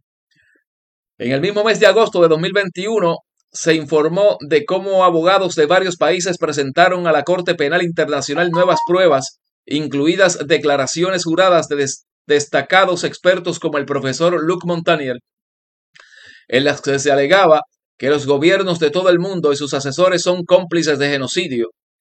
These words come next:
crímenes de lesa humanidad y violaciones del Código de Nuremberg. Sabemos que el abogado alemán Reinhold Füllmich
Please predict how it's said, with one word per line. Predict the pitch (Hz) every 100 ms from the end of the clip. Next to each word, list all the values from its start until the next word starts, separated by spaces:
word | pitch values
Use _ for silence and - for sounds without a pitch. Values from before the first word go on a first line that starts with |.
| _ _
crímenes | - 180 196 185 165 - 131
de | 139
lesa | 151 180 190
humanidad | 165 175 165 165 185
y | 165
violaciones | 147 147 - 170 180 170
del | 147 131
Código | 175 175 170
de | 151
Nuremberg. | 135 165 143 120 101 - _ _ _ _ _ _
Sabemos | - 117 151 180 165
que | 165
el |
abogado | 160 151 160 185 175
alemán | 151 165 180
Reinhold | 165 175 170 147
Füllmich | 185 208 202 175